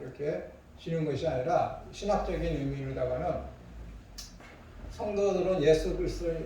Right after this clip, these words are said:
요한복음 십육 장에 의해서, 십칠 장에 의해서 하나님의 아들을 믿으면 그들이 곧 영생을 얻은 것이기 때문에 하나님의 아들을 믿으면은 그는 곧 영생하는 존재가 된 것이죠. 하나님과의 관계 속에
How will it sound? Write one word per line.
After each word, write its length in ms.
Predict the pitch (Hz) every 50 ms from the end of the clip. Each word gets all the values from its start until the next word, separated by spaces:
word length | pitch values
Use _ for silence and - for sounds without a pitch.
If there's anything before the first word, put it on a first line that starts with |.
| 165 160
요한복음 400 | 160 165 175 175 175 165 170 170
십육 340 | 147 - 226 220 208 185 -
장에 280 | - - 165 165 160
의해서, 440 | 143 131 123 120 117 - - 160 151
십칠 300 | 151 - - - - 214
장에 180 | - 175 160 156
의해서 460 | 143 127 123 - - 160 - - - - - - - - - -
하나님의 400 | 226 214 202 196 185 180 175 180
아들을 400 | 170 139 135 135 143 156 160 147
믿으면 380 | 135 135 131 - 139 151 -
그들이 300 | - - - 143 139 143 131
곧 280 | - 147 165 185 175
영생을 420 | 139 127 131 147 143 - 147 151 135
얻은 240 | 123 127 139 139 127
것이기 360 | 127 120 - 143 151 - -
때문에 300 | - 123 117 120 131 135
하나님의 420 | 131 - - 196 190 180 175 165
아들을 440 | 151 135 135 135 156 175 180 175 151
믿으면은 600 | - 147 151 147 151 147 156 190 214 233 226 - - - - -
그는 220 | - - 175 180 160
곧 140 | 190 175 143
영생하는 580 | 139 156 170 180 - 190 175 165 165 165 165 160
존재가 400 | 160 147 151 135 147 147 - -
된 140 | 147 160
것이죠. 360 | 160 165 135 - - - - - - - - - - - - - - - - - - - - - - -
하나님과의 720 | - 220 202 190 185 180 170 156 - - - 160 156 151
관계 280 | - - 175 170 165 165
속에 420 | 151 - 160 151 151 135 135 -